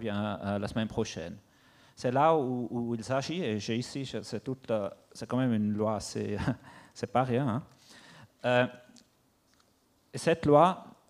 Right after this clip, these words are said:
va faire que la corruption privée devienne un, un, un crime d'office. Et ça, c'est un grand changement, un énorme changement.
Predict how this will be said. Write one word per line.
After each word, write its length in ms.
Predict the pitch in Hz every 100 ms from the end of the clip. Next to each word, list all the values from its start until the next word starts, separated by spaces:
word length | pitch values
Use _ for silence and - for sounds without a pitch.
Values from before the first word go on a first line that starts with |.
| _ 123
va 140 | 127
faire 520 | - 139 143 170 -
que 360 | - 123 123 117
la 80 | 120
corruption 680 | - 143 156 - 147 139 139
privée 500 | - 143 147 156 156
devienne 640 | 135 131 135 139 151 147 - -
un, 80 | 117
un, 400 | 110 - 104 107
un 60 | 110
crime 520 | - 127 139 120 104 -
d'office. 560 | 107 - 113 - - _ _ _ _ _ _ _ - - _ _ _ _ _ _
Et 60 | 131
ça, 160 | -
c'est 120 | 156 143
un 260 | 113 107
grand 260 | 101 143 170
changement, 440 | - 135 139 160
un 100 | 120
énorme 340 | 127 170 160 135
changement. 540 | 117 131 127 139 214